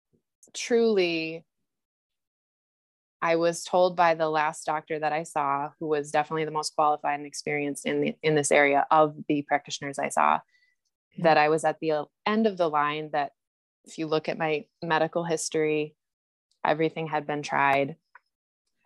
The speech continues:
Speaker 1: I
Speaker 2: Mm-hmm.
Speaker 1: was a, a hopeless case, so to speak. Um, but they really did have the key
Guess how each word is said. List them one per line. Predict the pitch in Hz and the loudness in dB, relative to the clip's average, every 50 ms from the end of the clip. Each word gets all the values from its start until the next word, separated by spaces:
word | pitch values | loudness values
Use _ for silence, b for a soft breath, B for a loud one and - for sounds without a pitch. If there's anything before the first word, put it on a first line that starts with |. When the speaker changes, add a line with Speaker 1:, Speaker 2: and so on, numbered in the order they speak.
| _ _ _ _ _ _ - | _ _ _ _ _ _ 0
Speaker 1:
I | - 156 | 2 4
Speaker 2:
Mm-hmm. | 160 156 | 4 4
Speaker 1:
was | 165 165 165 170 | 2 0 0 -2
a, | 156 143 143 143 143 143 139 135 - _ _ _ _ _ _ _ _ _ _ _ _ - | -4 -4 -4 -4 -6 -8 -8 -10 -14 _ _ _ _ _ _ _ _ _ _ _ _ -2
a | - 160 156 | 0 0 2
hopeless | 135 151 151 147 - 151 147 143 - | 2 2 0 2 2 2 0 0 0
case, | - 151 143 147 143 - | -2 0 0 0 0 0
so | 147 147 | 0 0
to | 147 147 | 0 0
speak. | - - - - - - - b b b b b b b b b b - | -2 -4 -4 -6 -6 -6 -10 b b b b b b b b b b -4
Um, | - - 143 139 135 - - _ | -2 -2 0 0 -2 -4 -2 _
but | - 156 - - | 0 0 4 6
they | 156 156 | 6 6
really | 151 151 147 151 147 143 | 6 6 6 6 4 4
did | 135 143 143 135 | 4 2 2 2
have | 135 143 143 135 139 - | 2 2 2 2 2 0
the | - - | -4 -10
key | - - - - 147 139 131 127 135 143 | -10 -10 -10 -6 -4 -2 -2 -2 -4 -6